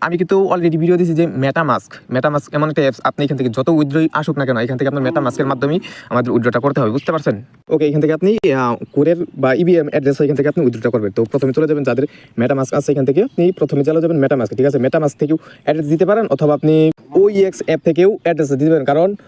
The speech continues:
MetaMask-এর, MetaMask-এর প্রাইভেট কি তো ওইএক্স অ্যাপে ইনপুট করছেন, তো দু-, একই, একই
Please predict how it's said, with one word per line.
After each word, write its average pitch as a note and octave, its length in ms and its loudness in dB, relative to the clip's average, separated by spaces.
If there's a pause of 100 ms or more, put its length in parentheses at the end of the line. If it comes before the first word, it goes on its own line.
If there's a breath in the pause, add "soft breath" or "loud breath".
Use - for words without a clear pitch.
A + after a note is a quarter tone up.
(220 soft breath)
MetaMask-এর, F3+ 760 2 (400)
MetaMask-এর D#3 440 0
প্রাইভেট D3 300 0
কি F3 80 -2
তো E3+ 260 2
ওইএক্স F#3 300 4
অ্যাপে D3 180 0
ইনপুট D3 240 -2
করছেন, A2 280 -4
তো C#3+ 260 2 (260)
দু-, D3+ 220 0
একই, F3 260 0 (240)
একই D#3 220 0